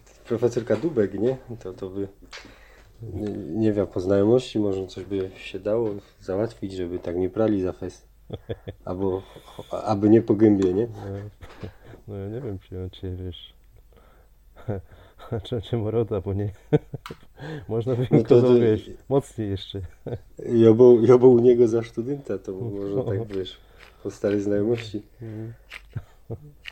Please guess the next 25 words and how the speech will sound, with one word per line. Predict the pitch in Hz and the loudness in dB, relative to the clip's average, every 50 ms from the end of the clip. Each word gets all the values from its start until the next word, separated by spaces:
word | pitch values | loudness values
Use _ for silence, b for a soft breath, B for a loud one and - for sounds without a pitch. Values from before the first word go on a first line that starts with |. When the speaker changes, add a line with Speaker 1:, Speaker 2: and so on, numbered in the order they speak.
| - _ - - 117 | -20 _ -12 -4 0
Speaker 1:
Ja, | 113 113 110 104 101 104 | 4 6 6 6 6 2
też, | 104 - - - 123 120 120 | -4 -4 2 2 2 4 2
Jo-, | 127 117 123 131 139 | 0 2 2 2 4
Jorzek | 127 127 131 143 147 165 160 151 | 6 8 8 8 8 6 4 4
tam | - 151 143 | 2 0 2
poszło, | 143 143 127 107 - 113 104 | 4 2 2 2 2 0 0
e, | 104 110 110 104 104 110 110 110 110 110 110 107 107 110 110 107 | 2 0 -2 -2 -4 -2 0 2 4 4 6 4 4 2 2 2
nie | 117 120 | 0 2
było | 107 104 104 98 98 | 2 2 0 0 0
ich | - - | -2 -4
się, | - 120 120 120 | -2 -2 0 0
bo | 117 110 | 0 -2
mu | 104 104 104 101 | -2 0 -2 -4
to | 101 - 104 | -4 -6 -8
wszystko | 98 101 107 98 - - 113 107 101 101 95 - | -8 -8 -10 -10 -6 -2 -2 0 0 0 -2 -4
pospłacane. | 104 95 - - 107 98 - 104 92 87 101 117 131 - b b b b b b b b b b b b _ - _ - | -8 -8 -6 -6 -6 -6 -4 -4 -4 0 -2 -2 -2 -4 b b b b b b b b b b b b _ -20 _ -8
I, | 127 120 117 120 117 120 120 120 120 120 120 120 117 107 | -4 -2 0 0 2 2 2 2 2 2 2 0 -2 -2
i | 113 113 113 - | 0 2 4 6
że | 123 120 117 | 4 4 2
się | - 135 123 | 2 -2 0
dowiedział, | 117 120 110 110 117 117 113 117 123 123 123 123 123 123 123 - - - _ _ - - 107 | 0 0 0 0 -2 -2 0 0 0 0 0 -2 -4 -6 -10 -16 -20 -20 _ _ -10 -6 -2
e, | 107 101 98 95 92 92 90 87 | 0 2 2 4 2 2 0 0
że | 87 90 90 92 98 101 101 101 101 101 101 101 - - | -2 -2 0 2 4 4 6 6 4 4 2 0 -2 -4
taki | 107 101 101 - - - 101 | -2 -2 -2 -4 -8 -14 -6
korpus | - 113 104 104 - - 123 127 131 131 - - | -2 0 0 -2 -2 -2 -2 -2 -2 -4 -10 -20